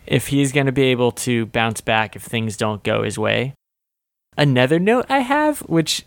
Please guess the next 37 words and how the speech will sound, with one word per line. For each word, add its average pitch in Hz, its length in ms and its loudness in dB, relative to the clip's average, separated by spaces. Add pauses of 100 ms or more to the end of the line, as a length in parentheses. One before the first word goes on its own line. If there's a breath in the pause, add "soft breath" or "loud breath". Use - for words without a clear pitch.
is 151 180 2
super 160 380 2
weird, 123 320 2
we 131 80 2
always 151 180 4
talked 135 300 0
about, 123 220 -4
or 131 160 4
we 131 120 4
already 131 480 2
talked 113 300 0
about 107 280 0
Joe, 107 440 2 (580)
and 113 240 2
apparently 196 380 2
Joe 127 320 2
won 143 240 2
the 139 80 -2
Price 127 340 0
is 123 140 -4
Right 127 260 0
Survivor 120 500 -2
special, 120 560 -4 (140)
and 139 360 0
Ron 160 240 2
Clark 180 500 0
won 143 500 0
legit 147 380 0
Price 127 300 0
is 123 120 -4
Right 131 260 2
in 143 140 -2
two 156 140 -2
thousand 151 380 0
two. 143 280 0
<laughs> - 0 -
So 135 500 2